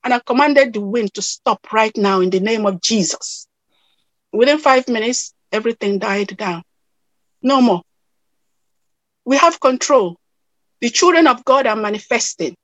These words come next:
and we need to take command. We have the authority. We have a living God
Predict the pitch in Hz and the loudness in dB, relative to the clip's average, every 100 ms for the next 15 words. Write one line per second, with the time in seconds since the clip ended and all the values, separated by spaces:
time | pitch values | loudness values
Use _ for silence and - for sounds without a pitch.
0 | _ _ _ _ _ 226 220 233 233 302 | _ _ _ _ _ -4 0 2 2 2
1 | 302 214 - 226 - 226 214 233 208 180 | 0 -6 0 0 0 -4 0 2 2 -2
2 | - _ - 214 262 254 214 208 - 269 | -8 _ -4 0 0 0 -2 -4 0 0
3 | 254 214 - 285 _ _ _ _ - 262 | 0 -2 -12 -14 _ _ _ _ -8 -2
4 | 311 269 240 269 285 269 202 262 190 | 2 2 2 0 0 -2 0 2 2